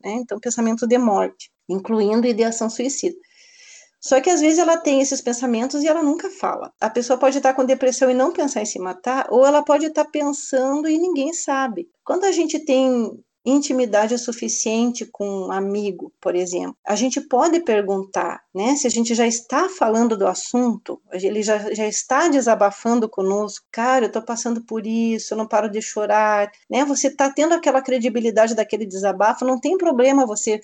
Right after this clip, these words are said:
perguntar. "E você tem pensado em fazer alguma coisa com a sua vida?" A gente tem muito esse mito, e por muito tempo, até no meio dos profissionais que lidam com a saúde mental,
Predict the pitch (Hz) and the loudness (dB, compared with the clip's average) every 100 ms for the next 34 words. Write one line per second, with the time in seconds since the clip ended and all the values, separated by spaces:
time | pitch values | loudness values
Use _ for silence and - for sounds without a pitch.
0 | _ _ _ - 254 247 240 233 233 180 | _ _ _ 2 4 4 -2 -4 -6 -6
1 | 170 - 220 233 240 262 - 311 349 302 | -6 -8 -4 -2 -2 -4 -4 -4 -2 -2
2 | 220 226 220 226 233 202 208 208 202 202 | -4 -2 -2 0 -2 -2 -2 -2 -6 -6
3 | 202 185 190 - 180 180 220 214 170 _ | -6 -8 -10 -6 -6 -4 -4 -6 -6 _
4 | _ - 202 254 - 262 254 339 349 294 | _ -4 2 2 4 4 6 4 4 0
5 | - 233 208 226 277 - _ 170 - 202 | 0 -2 0 2 0 -2 _ -6 -4 -6
6 | 202 220 226 269 262 240 226 226 220 - | 0 2 4 4 2 0 0 0 -2 0
7 | 247 285 359 311 254 262 262 202 262 339 | 2 4 4 4 4 4 2 4 4 4
8 | - 262 262 233 226 214 226 - 226 220 | 2 2 2 -4 -4 -4 -4 -4 -6 -4
9 | 226 226 226 - 196 196 185 190 - 214 | -2 -2 -4 -4 -4 -4 -6 -10 -2 0
10 | 254 | 0